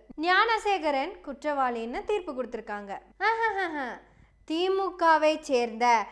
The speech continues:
திமுகவின் உறுப்பினர் ஞானசேகரன் குற்றவாளி என்று தீர்ப்பு கொடுத்திருக்கிறார்கள். கைது பண்றப்பவே திமுகல இருந்து, அதாவது கட்சியில இருந்து நீக்கிட்டாங்க. அப்போ முன்னாள் திமுக காரன்னு சொல்லிக்கலாம்,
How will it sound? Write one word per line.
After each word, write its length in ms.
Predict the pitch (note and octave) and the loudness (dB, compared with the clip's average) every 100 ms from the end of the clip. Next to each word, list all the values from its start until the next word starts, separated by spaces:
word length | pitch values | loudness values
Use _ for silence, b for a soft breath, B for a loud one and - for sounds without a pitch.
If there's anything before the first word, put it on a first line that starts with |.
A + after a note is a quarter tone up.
| B _ | B _
திமுகவின் 960 | E4+ F#4+ G4+ G#4 F4 F4 D#4+ D4 D4+ E4+ | -2 0 0 0 0 4 4 4 0 -2
உறுப்பினர் 920 | C4 C#4 E4+ F4 E4 D4 C#4 G3 A#3 | -2 -2 -2 -4 -2 2 2 0 -6
ஞானசேகரன் 1000 | A#3 B3 C4 C4+ C4 C4 A#3+ B3 D#4 A#4 | -4 0 0 0 -2 -2 0 0 0 -2
குற்றவாளி 840 | E4+ C4+ - E4 D#4 D4+ D4+ G4 A4 | -4 -6 2 4 8 6 6 2 0
என்று 280 | F4 E4 | -2 -4
தீர்ப்பு 300 | F4 D#4 C4+ | -4 -6 -4
கொடுத்திருக்கிறார்கள். 1040 | C4 B3+ A#3+ A#3+ G#3 G#3+ G#3 G#3 E4 F4 - - | -2 -2 -4 -10 -8 -6 -4 -2 0 0 -6 -4
கைது 380 | - G4 A4+ A#4 G#4+ | 4 6 6 2 0
பண்றப்பவே 640 | G#4 F#4+ E4+ F4 D#4 D4 G4 F#4+ | 0 0 2 0 2 0 0 -4
திமுகல 600 | F#4+ F#4+ F4+ E4+ D#4 C#4+ | -2 -2 2 2 2 0
இருந்து, 520 | C4+ B3+ B3 E4 G4 - | -2 -2 0 0 -2 -4
அதாவது 400 | B3+ B3+ B3+ B3+ | -2 0 -2 -2
கட்சியில 460 | C#4+ D4 G#4 F4 D4 | -2 -2 -2 2 0
இருந்து 260 | C4+ D#4+ | 0 -2
நீக்கிட்டாங்க. 680 | G#4 F4+ E4+ C#4 C#4 B3 A#3 - _ | -4 -4 -2 0 0 0 -4 -6 _
அப்போ 440 | - F4+ D#4+ C#4+ E4+ | 2 2 4 4 2
முன்னாள் 500 | C4+ C#4+ A4+ A#4+ A#4 | -2 -2 2 2 2
திமுக 420 | G#4+ G#4 G4 F#4 F4 | 0 0 2 2 2
காரன்னு 360 | D4 D4 G4 F4+ | 2 0 -4 -4
சொல்லிக்கலாம், 500 | C4+ B3 A#3 G#3 | -4 -2 -4 -4